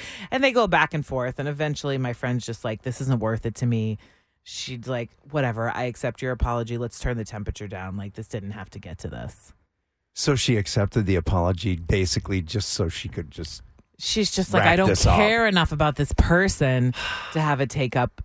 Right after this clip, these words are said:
Speaker 1: uh, that much energy." And
Speaker 2: I'm
Speaker 1: especially the husband.
Speaker 2: I hate that the husband got involved and then dragged her husband into it.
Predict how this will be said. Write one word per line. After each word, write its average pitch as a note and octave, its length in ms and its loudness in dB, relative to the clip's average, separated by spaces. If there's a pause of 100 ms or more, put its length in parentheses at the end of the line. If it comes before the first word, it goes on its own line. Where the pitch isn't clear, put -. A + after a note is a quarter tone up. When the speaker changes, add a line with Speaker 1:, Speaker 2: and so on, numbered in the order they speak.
Speaker 1:
uh, B2 400 -2
that C3+ 240 -2
much B2+ 300 -8
energy." A2 600 0 (1040)
And E3 100 4
Speaker 2:
I'm C4 60 8
Speaker 1:
especially D#3+ 460 4
the B2 80 2
husband. A2 720 -2 (580)
Speaker 2:
I B3 160 4
hate A#3+ 260 2
that - 160 -2
the F#3 160 2
husband C#3 760 2
got A2+ 260 2
involved D#2 640 -2 (100)
and C3 160 4
then B2+ 140 2
dragged C3+ 440 0 (140)
her D4 200 4
husband F2 460 0
into D2+ 380 -10
it. - 160 -14